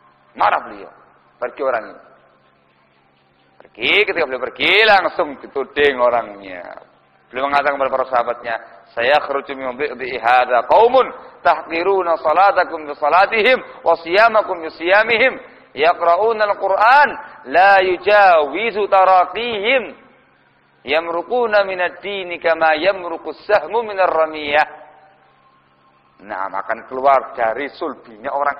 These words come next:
ini. Suatu kaum, di mana kalian merasa remeh, meremehkan sholatnya kalian, bila dibandingkan dengan sholatnya mereka, puasanya kalian, bila dibandingkan dengan puasanya mereka, mereka membaca Al-Quran,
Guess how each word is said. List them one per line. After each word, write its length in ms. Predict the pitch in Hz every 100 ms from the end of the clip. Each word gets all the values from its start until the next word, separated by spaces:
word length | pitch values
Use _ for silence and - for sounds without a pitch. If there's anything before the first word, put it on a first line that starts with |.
| 175
ini. 120 | 147 110 _ _ _ _ _ _ -
Suatu 240 | 180 170 -
kaum, 480 | 180 170 131 113 - - _ _
di 80 | -
mana 400 | 135 151 160 160
kalian 560 | 160 160 160 165 175 170
merasa 640 | 160 170 160 170 160 147
remeh, 360 | 143 185 196 180 - - - -
meremehkan 480 | 170 180 185 180 175
sholatnya 320 | 175 180 185
kalian, 400 | 185 196 202 165 - - -
bila 160 | 190 190
dibandingkan 400 | 175 175 180 190
dengan 180 | 185 185 185
sholatnya 240 | 185 190
mereka, 720 | 190 196 202 202 175 - -
puasanya 400 | 190 214 202 202
kalian, 480 | 185 208 208 208 196 - - -
bila 320 | 180 180 180 233
dibandingkan 400 | 220 185 180 190
dengan 200 | 190 185 185
puasanya 320 | 196 190 202
mereka, 400 | 196 208 208 220 175 - - - - -
mereka 400 | 139 165 190 202
membaca 240 | 196 190
Al-Quran, 420 | 190 185 196 233